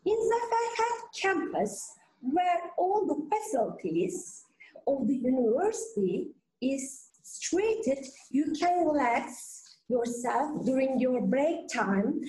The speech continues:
and sunbath in spring and autumn. In winter,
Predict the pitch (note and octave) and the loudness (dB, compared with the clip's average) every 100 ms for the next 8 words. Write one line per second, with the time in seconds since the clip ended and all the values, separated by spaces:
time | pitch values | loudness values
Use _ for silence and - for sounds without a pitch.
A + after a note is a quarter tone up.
0 | - C4+ C4+ - D#4+ F4 D4 D4 C4+ F4 | -4 -4 -4 -2 -2 2 2 2 2 0
1 | - - - - - - A#3+ - D4 - | -2 -8 -12 -20 -12 -4 -2 -2 -6 -2
2 | C#4+ D4 D4+ D4+ C4 - - B3 A3 - | 0 2 2 2 0 0 0 0 0 0
3 | F3 A3 - - _ _ _ _ _ - | -2 -2 -8 -14 _ _ _ _ _ -20
4 | - - B4 C5 C5+ A#4 - B3+ A3+ D4 | -12 0 2 2 2 0 0 0 2 2
5 | - | -2